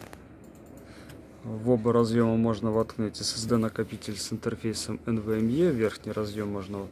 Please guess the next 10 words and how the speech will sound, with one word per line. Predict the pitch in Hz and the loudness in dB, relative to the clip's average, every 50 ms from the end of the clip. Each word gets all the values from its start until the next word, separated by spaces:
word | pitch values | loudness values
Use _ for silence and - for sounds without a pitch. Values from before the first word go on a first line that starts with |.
| - | -6
поставить | - - - - - 107 101 98 95 90 82 - - - - - - - - - - | -6 -6 -6 -6 -4 -2 -2 -2 -2 -4 -6 -8 -10 -10 -12 -14 -16 -16 -16 -16 -16
с | - - - 120 | -14 -8 -4 -4
интерфейсом | 113 - - 104 98 - - 107 101 - - - 104 95 | -4 -2 -4 -6 -6 -6 -6 -6 -6 -6 -6 -6 -6 -6
сата. | - - - 110 104 95 - - 156 170 - - - - - - - - - - - | -6 -4 -2 0 0 0 0 0 -2 -2 -2 -6 -14 -20 -20 -20 -20 -20 -20 -14 -8
Также | - 110 110 107 104 104 | -4 -2 -2 -2 -4 -4
плата | - - 110 107 101 - | -2 0 0 0 0 -2
поддерживает | - - 107 101 95 107 104 95 98 101 98 92 - - - - - - - - - - - - - - | -4 -4 -4 -2 0 0 -2 0 0 -2 -4 -4 -6 -10 -12 -14 -14 -18 -20 -20 -20 -20 -20 -20 -8 -2
память | - 110 104 101 101 95 - - | 0 0 2 2 0 0 0 0
Intel | 110 107 - - 107 107 110 | 0 0 2 2 2 2 2
Optane, | 113 - - 156 160 175 180 | 0 0 2 4 6 6 6